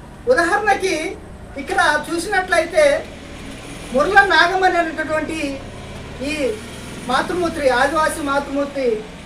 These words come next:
గత పన్నెండు, పదమూడు సంవత్సరాల నుంచి ఎంఆర్ఓ కార్యాలయం చుట్టూ, ఐటీడీ కార్యాలయం చుట్టూ, ఆ, సబ్ కలెక్టర్ కార్యాలయం చుట్టూ, లాస్ట్కి ధవళేశ్వరం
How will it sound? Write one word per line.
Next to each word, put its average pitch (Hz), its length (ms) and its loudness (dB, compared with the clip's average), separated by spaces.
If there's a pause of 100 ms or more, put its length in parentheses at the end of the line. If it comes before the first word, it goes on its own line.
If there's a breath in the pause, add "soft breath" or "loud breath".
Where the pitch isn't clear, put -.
(1040)
గత 330 360 6 (360)
పన్నెండు, 330 560 0 (120)
పదమూడు 302 320 0
సంవత్సరాల 370 600 0
నుంచి 320 480 -2 (1300)
ఎంఆర్ఓ 330 400 4
కార్యాలయం 294 600 2
చుట్టూ, - 200 -8 (420)
ఐటీడీ 349 300 4
కార్యాలయం 285 720 2
చుట్టూ, 294 200 -8 (760)
ఆ, 240 320 4
సబ్ 269 140 0
కలెక్టర్ 339 260 0
కార్యాలయం 294 380 0
చుట్టూ, 254 160 -6
లాస్ట్కి 302 720 0
ధవళేశ్వరం 269 680 2